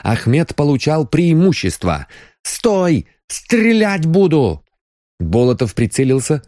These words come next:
выстрелил и промахнулся. Ещё выстрел. Файзуллин упал на колени и вдруг исчез. Не успев осознать странное шуршание под ногами,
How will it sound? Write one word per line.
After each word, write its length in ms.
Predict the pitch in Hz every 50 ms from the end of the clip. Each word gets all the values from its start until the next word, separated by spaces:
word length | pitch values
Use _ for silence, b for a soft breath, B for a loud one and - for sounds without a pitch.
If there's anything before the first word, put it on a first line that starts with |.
| _ -
выстрелил 680 | 82 90 127 151 - - - 127 139 139 139 139 131 - - - - -
и 80 | 147
промахнулся. 720 | - 143 127 123 110 - 107 87 78 - - - - - B B B B B -
Ещё 360 | - - 165 - - 123 90
выстрел. 540 | 80 87 82 82 - - - 65 62 - - B B B
Файзуллин 520 | - - 107 110 113 110 135 160 147 135 135
упал 280 | 123 - 135 131 123
на 160 | 120 117 117 104
колени 560 | - 107 104 104 117 143 156 147 143 147 147
и 160 | - - 123
вдруг 420 | 104 95 - 180 - - - - _ _ _ _ _ _ _ _ -
исчез. 540 | 143 123 - - - 78 76 - - - _ _ _ _ _ _ _ _ -
Не 80 | 80 87
успев 420 | 101 104 - - - 147 120 -
осознать 480 | 110 95 - 110 104 95 131 123 - -
странное 500 | - - 117 131 123 117 113 110 104 95
шуршание 800 | - - 120 110 - - - - 127 127 120 113 110 107 107
под 260 | 90 - 120 107 90
ногами, 640 | 95 101 107 104 101 143 143 127 113 98 87 76